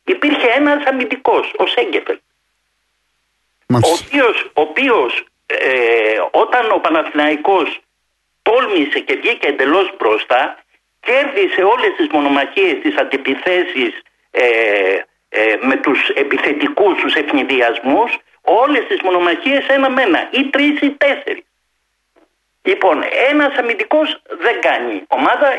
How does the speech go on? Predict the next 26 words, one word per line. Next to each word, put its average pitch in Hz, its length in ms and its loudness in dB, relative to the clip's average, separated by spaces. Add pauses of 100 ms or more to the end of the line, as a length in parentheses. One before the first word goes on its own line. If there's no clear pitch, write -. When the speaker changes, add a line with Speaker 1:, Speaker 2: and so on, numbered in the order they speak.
Speaker 1:
γι' 165 80 0
αυτό - 200 -2
ο - 40 0
Παναθηναϊκός 190 720 0
τρώει 214 220 0
εύκολα 196 440 0
γκολ. 131 280 0 (400)
Έτυχε 226 640 0 (120)
και - 100 -2
η 170 160 0
στραβή 160 680 0 (280)
που 330 240 -2
και 302 220 2
ο, 170 520 2
ε, 107 1200 0
ε, 101 760 0 (380)
και 196 100 -2
οι 277 240 2
δύο 220 220 2
τερματοφύλακες, 143 1040 0
και - 100 -2
ο 240 100 4
Πρινιόγιν 170 680 -2
και 220 100 -2
ο 254 80 4
Λοντίγκιν, 139 640 -2